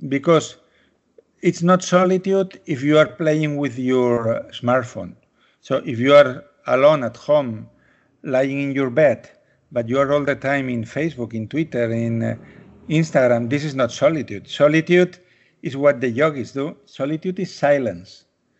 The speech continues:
And silence means that you don't have any input that comes from outside. You are only with yourself. So like Ramana Maharshi. So you are with yourself,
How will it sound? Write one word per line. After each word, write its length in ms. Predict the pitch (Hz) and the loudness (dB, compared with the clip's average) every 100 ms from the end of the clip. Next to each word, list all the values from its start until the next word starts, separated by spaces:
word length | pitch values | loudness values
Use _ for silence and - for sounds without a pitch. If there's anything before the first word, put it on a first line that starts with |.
| _ - | _ -8
And 200 | 139 117 | -8 -4
silence 720 | - 147 160 175 208 233 - | 0 2 4 2 0 -4 -8
means 520 | 139 156 190 226 - _ _ _ | -6 -4 -4 -8 -14 _ _ _
that 240 | 143 147 127 | -2 0 0
you 140 | 156 | -2
don't 180 | 170 151 | 0 -2
have 200 | 170 165 | -2 -2
any 180 | 170 165 | -2 -4
input 560 | 180 165 120 117 110 - | -4 -6 -6 -10 -12 -14
that 260 | 160 120 - | -4 -4 -2
comes 220 | 120 113 | -4 -4
from 300 | - 120 104 | -6 -6 -6
outside. 420 | 101 - 98 107 | -10 -8 -10 -6
You 140 | 113 139 | 2 2
are 120 | 160 - _ - | 2 -4 _ -2
only 300 | 151 156 170 | 0 2 0
with 200 | 139 113 | -2 -2
yourself. 680 | 104 - 127 101 90 - _ _ _ _ _ | -4 -2 -2 -2 -4 -20 _ _ _ _ _
So 180 | - 131 | -8 -2
like 260 | 123 120 113 | 2 2 2
Ramana 400 | 107 110 131 135 | -2 0 0 0
Maharshi. 520 | 123 123 95 - 90 - _ _ _ _ _ | -2 -2 -4 -8 -20 -20 _ _ _ _ _
So 140 | _ 117 | _ -6
you 200 | 110 131 | 0 2
are 120 | 131 | 2
with 180 | 127 110 | 0 -2
yourself, 720 | 110 - 147 175 226 - - | -4 -4 0 0 0 -8 -20